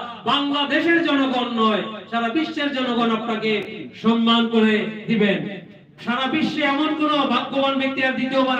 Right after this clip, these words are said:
আসবেন না, যিনি শান্তিতে নোবেল এবং পাশাপাশি একটা দেশের রাষ্ট্র পরিচালনার দায়িত্ব পেয়েছেন, ডক্টর ইউনূসে পেয়েছেন। আগামী শত বছরে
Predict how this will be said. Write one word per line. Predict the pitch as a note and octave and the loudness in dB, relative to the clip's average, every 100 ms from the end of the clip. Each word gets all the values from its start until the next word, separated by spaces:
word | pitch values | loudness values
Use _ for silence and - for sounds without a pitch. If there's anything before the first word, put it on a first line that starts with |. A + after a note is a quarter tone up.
| A#3+ | -2
আসবেন | A#3+ B3+ A#3+ A3 | -4 -6 -4 -6
না, | F#3 - - - - - | -6 -10 -16 -20 -20 -2
যিনি | A3 A#3+ A#3 A#3 | 2 2 2 0
শান্তিতে | B3 A#3+ - B3 A#3 | -2 -2 -2 2 4
নোবেল | B3+ D4 D#4+ - - - - A#3+ | 4 4 2 -2 -8 -12 -8 -2
এবং | D4 D4 D#4 | 2 2 2
পাশাপাশি | E4 E4+ F4 D#4+ D#4 | 0 2 2 2 0
একটা | D#4 C4+ C4+ | 0 0 0
দেশের | C#4+ C#4+ C#4 A3+ - - C4+ | 0 0 -2 -4 -8 -2 0
রাষ্ট্র | D#4 - D#4 C#4 B3 - - A#3+ | 0 -2 0 0 0 -6 -2 2
পরিচালনার | E4+ D#4+ C#4 C#4 C4 A#3 | 4 4 2 2 0 2
দায়িত্ব | B3 A#3 C4 B3+ | 2 0 0 0
পেয়েছেন, | A#3 A3 A3 G3+ E3 - - - - | 2 2 2 0 -2 -8 -14 -16 0
ডক্টর | A#3 - C#4 C4 | 0 2 0 2
ইউনূসে | E4+ F4+ - D#4+ | 2 2 0 0
পেয়েছেন। | D4+ C#4 A#3+ C4 A3 - - G#3 | 0 0 0 -2 -2 -6 -8 -4
আগামী | B3 C4 B3+ A#3 | -2 0 -2 -2
শত | B3+ B3+ B3 | -2 -2 -2
বছরে | A3+ B3 | -2 -2